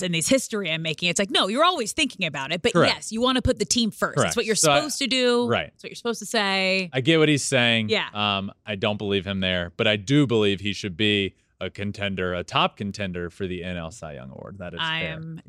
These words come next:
Speaker 1: definitely with you there. All right, moving on. Umpires are inserting themselves into games too much.
Speaker 2: Fair.
Speaker 1: Fair.
Speaker 2: Fair.
Speaker 1: Fair.
Speaker 2: Hard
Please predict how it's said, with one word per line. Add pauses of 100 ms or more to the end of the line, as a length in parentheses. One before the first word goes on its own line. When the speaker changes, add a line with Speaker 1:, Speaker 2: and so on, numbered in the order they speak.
Speaker 1:
definitely
with
you
there. (300)
All
right,
moving
on. (120)
Umpires
are
inserting
themselves
into
games (540)
too
much. (100)
Speaker 2:
Fair. (480)
Speaker 1:
Fair.
Speaker 2:
Fair. (220)
Speaker 1:
Fair.
Speaker 2:
Hard